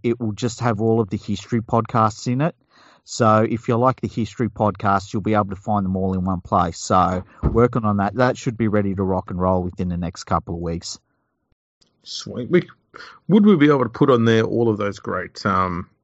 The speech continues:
Speaker 2: bits of feedback too?
Speaker 1: Yeah, we would be able to, yeah. There's a way to
Speaker 2: Sweet.
Speaker 1: do that.
Speaker 2: All right, we'll
Speaker 1: Yeah.
Speaker 2: chuck 'em on there. They, that way your, um, your great comments to us will be forever enshrined on,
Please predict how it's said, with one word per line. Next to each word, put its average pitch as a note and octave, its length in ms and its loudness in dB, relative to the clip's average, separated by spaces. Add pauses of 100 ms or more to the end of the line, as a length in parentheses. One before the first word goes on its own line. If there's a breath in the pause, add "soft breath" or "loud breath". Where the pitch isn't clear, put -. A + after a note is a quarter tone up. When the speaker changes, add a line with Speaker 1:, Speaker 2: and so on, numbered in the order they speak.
(600)
Speaker 2:
bits A2 200 -6
of G#2 80 -10
feedback A#2 520 -2
too? C#3 220 -4 (880)
Speaker 1:
Yeah, D3+ 280 4
we B2 160 2
would C3 180 4
be B2 160 4
able A2+ 200 4
to, A2 120 -4
yeah. F#2 200 -2 (300)
There's G2+ 220 -4
a - 20 2
way G#2+ 60 2 (120)
to F#2 40 -4
Speaker 2:
Sweet. - 80 -6
Speaker 1:
do F2 60 -6
that. E2+ 120 -12 (220)
Speaker 2:
All - 60 -16
right, - 80 -18
we'll B2 100 -4
Speaker 1:
Yeah. - 40 -8
Speaker 2:
chuck - 180 -6
'em G2+ 80 -2
on G#2 100 -4
there. G#2 120 -2
They, A2 260 2 (100)
that B2+ 160 2
way A2 160 0
your, G#2 400 2
um, G2 200 -4 (220 loud breath)
your B2 120 -2
great A#2+ 260 -4
comments C#3 380 -4
to F#2+ 200 -4
us - 220 -10 (420 soft breath)
will A2+ 120 0
be G#2 200 2
forever A2 540 2
enshrined G2+ 720 0
on, F#2 500 -4